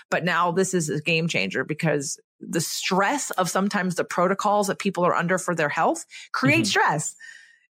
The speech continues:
Speaker 1: It's meant to help you heal. But if it creates more stress than it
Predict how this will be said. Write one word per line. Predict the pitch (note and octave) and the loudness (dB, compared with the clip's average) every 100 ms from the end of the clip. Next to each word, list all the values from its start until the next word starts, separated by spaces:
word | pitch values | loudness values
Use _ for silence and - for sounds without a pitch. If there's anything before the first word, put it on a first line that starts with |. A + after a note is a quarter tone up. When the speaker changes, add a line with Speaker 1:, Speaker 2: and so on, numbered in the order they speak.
| _ | _
Speaker 1:
It's | A3+ A3+ | 0 2
meant | D4 - | 0 2
to | C4+ | 2
help | A3 G#4 D#4 | 2 2 4
you | D4 D4 C#4 | 4 4 2
heal. | - F4 G#3+ F#3+ G4 - - - _ - | 2 4 6 4 2 -4 -14 -18 _ -2
But | B3 | 0
if | C4+ | 0
it | D4+ | 0
creates | - C4 D4 A#3+ | 2 2 2 2
more | C4 - | 0 2
stress | - C4 C#4 - | 2 2 0 2
than | A3+ A3 G3+ | 2 2 2
it | G#3+ | -2